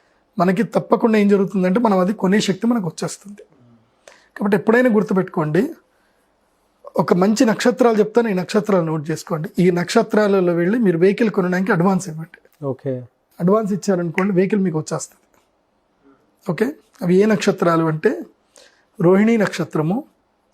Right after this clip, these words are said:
Speaker 1: హస్తా నక్షత్రము, శ్రవణ నక్షత్రము, పూర్వ ఫల్గుని నక్షత్రము, పూర్వాషాఢ నక్షత్రము, అదేవిధంగా ఉత్తర భాద్రపద నక్షత్రము, ఆ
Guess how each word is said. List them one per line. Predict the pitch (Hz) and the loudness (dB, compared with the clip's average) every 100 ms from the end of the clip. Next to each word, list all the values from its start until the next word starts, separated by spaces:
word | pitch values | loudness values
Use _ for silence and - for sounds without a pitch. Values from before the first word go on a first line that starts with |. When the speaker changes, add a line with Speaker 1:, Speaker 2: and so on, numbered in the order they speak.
| - | -10
Speaker 1:
హస్తా | 170 - 226 220 | -6 0 2 2
నక్షత్రము, | 202 - 165 170 156 190 294 _ _ _ _ - | 0 -4 -6 -4 -2 -2 -4 _ _ _ _ -12
శ్రవణ | - 175 196 220 | -2 2 4 4
నక్షత్రము, | 208 - 165 - 160 170 277 - _ _ _ _ _ _ _ - | 2 -2 -8 -6 -4 -2 -2 -6 _ _ _ _ _ _ _ 2
పూర్వ | 196 220 233 233 233 - - | 4 4 4 2 0 -4 0
ఫల్గుని | 185 208 220 | 2 4 2
నక్షత్రము, | 185 - 160 - 160 170 277 - _ _ _ _ - 202 | 0 -2 -6 -2 -2 0 -2 -6 _ _ _ _ -2 4
పూర్వాషాఢ | 202 233 233 202 190 | 4 4 2 2 2
నక్షత్రము, | 190 185 - 160 - 156 190 294 - _ _ _ _ _ _ _ _ _ | 2 -2 -6 -8 -4 0 0 -2 -8 _ _ _ _ _ _ _ _ _
అదేవిధంగా | 180 196 196 202 202 202 170 180 - _ _ _ _ - | 2 2 4 2 2 2 2 -2 -8 _ _ _ _ -2
ఉత్తర | 185 - 240 240 | 0 4 4 4
భాద్రపద | 165 202 185 208 190 175 | 2 2 2 0 0 -2
నక్షత్రము, | 170 - 175 - 156 175 233 - _ _ _ _ _ _ _ _ _ _ - | -4 -6 -8 -4 0 0 -2 -6 _ _ _ _ _ _ _ _ _ _ -4
ఆ | 185 175 180 | 0 2 2